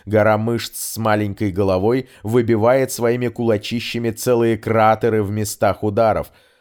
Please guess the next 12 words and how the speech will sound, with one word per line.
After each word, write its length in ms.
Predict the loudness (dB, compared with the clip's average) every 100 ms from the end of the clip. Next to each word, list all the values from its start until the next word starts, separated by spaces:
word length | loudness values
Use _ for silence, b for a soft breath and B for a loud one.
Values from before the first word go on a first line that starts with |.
| b
Влада 340 | -6 0 0 0
ловко 380 | -2 -4 -2 -4
от 120 | -4
них 180 | -6 -2
уворачивается, 960 | 2 4 2 0 -4 -4 -4 -6 -8 B B
постоянно 580 | -6 -2 0 0 -2 -4
пытаясь 500 | -2 0 0 0 -2
лишить 500 | -4 -4 -4 -8 -6
Кешу 360 | -4 -4 0
одной 380 | 0 0 -2 -2
из 120 | -4
конечностей. 1000 | -2 -2 -2 -8 -12 -14 -14 -14 -14 -14